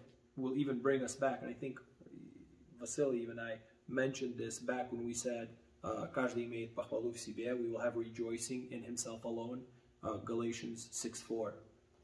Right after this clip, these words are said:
So if we do everything as if we're doing it for the Lord, work, at home, там мама сказала, "Попылесось," and we're vacuuming, not просто just to kind of get it over with, but if we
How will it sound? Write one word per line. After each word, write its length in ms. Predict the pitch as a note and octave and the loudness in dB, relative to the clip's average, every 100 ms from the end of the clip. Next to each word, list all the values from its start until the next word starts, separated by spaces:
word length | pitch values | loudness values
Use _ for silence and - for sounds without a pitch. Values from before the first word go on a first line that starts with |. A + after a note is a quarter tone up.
| - | -16
So 260 | - A#2+ - | -4 0 0
if 120 | - | 0
we 100 | B2+ | 2
do 200 | B2+ D3 | 6 8
everything 400 | C#3+ D3+ D3+ D#3+ | 10 8 6 4
as 80 | C#3 | 2
if 80 | - | 2
we're 80 | A#2+ | 2
doing 220 | B2 C#3 | 6 6
it 80 | C3 | 4
for 120 | C3+ | 4
the 100 | B2 | 6
Lord, 360 | B2 C#3+ D3 C#3+ - - - _ - | 8 8 8 2 -8 -16 -20 _ 2
work, 720 | D3 F3 F3 E3 D#3+ - - - - | 10 12 12 12 8 0 -10 -20 -4
at 140 | - C3 | 2 4
home, 600 | C#3+ E3 D#3+ D#3 D3+ D3 - - - - - | 6 8 12 12 10 4 -6 -18 -20 -20 -4
там 200 | - C3 | 2 4
мама 240 | C3+ C#3+ C#3 | 6 4 4
сказала, 420 | - D3+ D3+ C#3+ | 6 8 10 10
"Попылесось," 640 | C#3 C#3+ D3 C#3+ D#3 D3 - - - - | 6 4 0 2 2 2 -2 -14 -20 -8
and 240 | B2+ B2 A#2+ | -2 0 4
we're 160 | B2+ | 4
vacuuming, 720 | B2 D3 D3 D3+ C#3 C#3 C#3 - - - - - - - - | 8 8 8 6 2 0 -2 -8 -16 -20 -20 -20 -20 -20 6
not 280 | F3+ F#3 - | 8 8 8
просто 540 | E3+ D3+ - C#3+ C3+ - - | 6 6 6 4 4 -2 0
just 180 | D3 D3 | 2 4
to 40 | |
kind 180 | - D3+ | 6 6
of 60 | C#3+ | 12
get 100 | D3+ | 12
it 80 | D3 | 12
over 240 | D#3+ D3 | 10 10
with, 300 | C3 C3 - | 8 6 8
but 300 | C3+ - - | 6 6 -2
if 100 | - | 2
we 200 | C#3+ - | 2 2